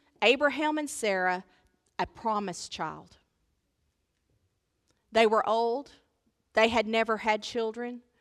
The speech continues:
They were childless. Plus, they were past the age of bearing children.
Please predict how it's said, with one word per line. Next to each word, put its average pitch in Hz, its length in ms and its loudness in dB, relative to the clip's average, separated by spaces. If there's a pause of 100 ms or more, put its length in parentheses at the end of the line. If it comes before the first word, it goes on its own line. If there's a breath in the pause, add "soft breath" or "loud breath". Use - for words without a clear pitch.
(140)
They 214 160 2
were 208 180 -4
childless. 220 1040 -4 (180)
Plus, 240 380 0
they 226 100 2
were 202 160 -4
past 214 460 -2
the 220 160 -4
age 202 280 -2
of 180 120 -14
bearing 185 340 -4
children. 160 520 -12